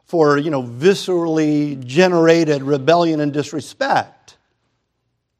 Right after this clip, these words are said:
But something we need to recognize as we organize our thoughts, as we kind of, you know, g-, garden through Revelation thirteen,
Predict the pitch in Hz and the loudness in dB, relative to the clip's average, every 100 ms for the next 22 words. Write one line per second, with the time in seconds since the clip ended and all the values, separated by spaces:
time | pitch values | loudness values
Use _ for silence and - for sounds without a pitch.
0 | _ _ _ _ _ _ _ _ _ _ | _ _ _ _ _ _ _ _ _ _
1 | - - 254 285 269 190 196 214 196 143 | -8 0 2 2 2 0 0 0 0 2
2 | 185 202 147 127 123 131 147 123 139 170 | 4 4 0 -4 -2 -2 -6 -8 -6 -4
3 | 180 151 151 143 131 123 151 151 131 120 | -4 -2 -2 -4 -4 -6 -2 0 0 -2
4 | 135 135 120 147 139 - _ _ _ - | -10 -10 -8 -4 -4 -6 _ _ _ -20
5 | - _ _ _ 151 120 123 123 - 151 | -20 _ _ _ -10 -8 -10 -16 -14 -2
6 | 160 156 180 160 135 123 156 165 160 139 | 6 6 6 4 0 -4 2 4 4 4
7 | 135 151 156 147 156 151 - 127 120 127 | 2 2 4 4 2 2 -2 -6 -6 -8
8 | 127 _ _ _ _ _ _ 180 165 - | -12 _ _ _ _ _ _ 0 0 0
9 | 196 196 160 139 131 131 | 0 2 2 0 -4 -8